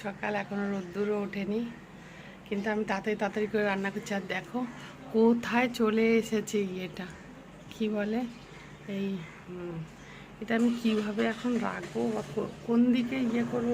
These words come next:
বুঝে যাচ্ছে না। ঠিক আছে, শুরু করে দিলাম ভিডিওটা। টকটা প্রথমে ইয়ে করলাম, কিউকে খেতে দিলাম, উম, নীলকে খেতে দিলাম ব্রেড আর ইয়ে, নিজে চা খেলাম। আর এই যে এবার নিয়ে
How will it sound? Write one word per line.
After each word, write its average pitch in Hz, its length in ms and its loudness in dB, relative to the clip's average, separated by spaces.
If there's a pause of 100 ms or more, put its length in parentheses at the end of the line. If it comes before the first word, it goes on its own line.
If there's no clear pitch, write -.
বুঝে 214 220 0
যাচ্ছে - 300 -8
না। 196 60 -10 (960)
ঠিক 226 160 -2 (100)
আছে, 254 160 -8 (1160)
শুরু 233 200 0 (120)
করে 226 240 4
দিলাম 233 240 2 (120)
ভিডিওটা। 220 440 2 (840)
টকটা 214 420 -4
প্রথমে 226 400 -2 (800)
ইয়ে 220 200 2
করলাম, 226 340 0 (840)
কিউকে 240 340 2 (100)
খেতে 233 240 -4 (100)
দিলাম, 233 300 2
উম, 208 840 -6 (100)
নীলকে 233 440 0
খেতে 226 300 -4
দিলাম 233 220 -2 (120)
ব্রেড 214 340 0
আর 220 80 -6 (100)
ইয়ে, 220 140 -6 (720)
নিজে 214 220 -4 (100)
চা 208 100 -4 (120)
খেলাম। 226 240 -4 (100)
আর 202 160 -4
এই 208 120 0
যে 208 140 -2
এবার 202 240 -4
নিয়ে 214 120 0